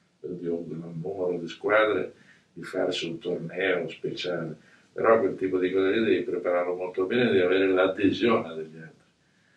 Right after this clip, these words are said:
Allora, per avere l'adesione degli altri qualche cosa devi fare per gli altri, ma devi veramente avere l'adesione degli altri, altrimenti tutta la volta succederà quello che è successo precedentemente. Basta, basta un, qualche cosa che si alza anche il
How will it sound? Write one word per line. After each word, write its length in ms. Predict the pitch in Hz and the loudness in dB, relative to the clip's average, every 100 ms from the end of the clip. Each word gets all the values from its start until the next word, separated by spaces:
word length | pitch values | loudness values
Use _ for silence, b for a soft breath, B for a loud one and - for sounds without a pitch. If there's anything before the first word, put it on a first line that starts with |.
| _ _ | _ _
Allora, 200 | 107 107 | 2 2
per 160 | - 92 | 4 4
avere 320 | 101 107 98 | 6 4 6
l'adesione 240 | 95 107 107 | 4 4 2
degli 120 | 92 | 4
altri 220 | 110 107 | 4 4
qualche 320 | 87 90 92 | 2 2 2
cosa 200 | 95 101 | 2 4
devi 140 | 92 87 | 4 2
fare 360 | 90 90 85 85 | 0 -2 -2 -4
per 200 | 90 82 | -4 -6
gli 60 | |
altri, 220 | 85 82 80 | -10 -14 -14
ma 120 | 82 | -4
devi 280 | 98 113 107 | 0 2 4
veramente 540 | 95 92 90 135 104 | 4 2 0 -4 -2
avere 240 | 92 90 87 | 2 2 2
l'adesione 440 | 80 80 85 87 | -4 -6 -8 -8
degli 100 | 85 | -8
altri, 160 | 98 117 | -8 -8
altrimenti 380 | 101 101 120 110 | -8 -6 -6 -6
tutta 220 | - 98 | -4 -2
la 60 | |
volta 240 | 90 - 113 | 0 -2 -4
succederà 460 | - - 87 87 87 | -6 -10 -6 -4 -4
quello 220 | 85 87 | -6 -6
che 80 | 85 | -6
è 40 | |
successo 640 | 82 - 87 85 - 85 B B B B B _ | -10 -10 -6 -6 -8 -14 B B B B B _
precedentemente. 960 | 82 82 87 82 80 90 92 92 - 80 | -10 -8 -6 -6 -6 -6 -4 -6 -6 -8
Basta, 540 | - - 90 87 80 b b b b b _ | -4 -4 -2 -4 -4 b b b b b _
basta 280 | 90 - 85 | -6 -4 -4
un, 220 | - 78 - - - _ _ | -4 -6 -10 -20 -20 _ _
qualche 400 | - 92 - 101 101 | -2 0 0 -2 2
cosa 260 | 98 101 | 2 2
che 100 | - | 0
si 120 | - | -4
alza 300 | - - 85 | -6 -6 -6
anche 200 | 85 - | -6 -4
il 140 | 90 | -4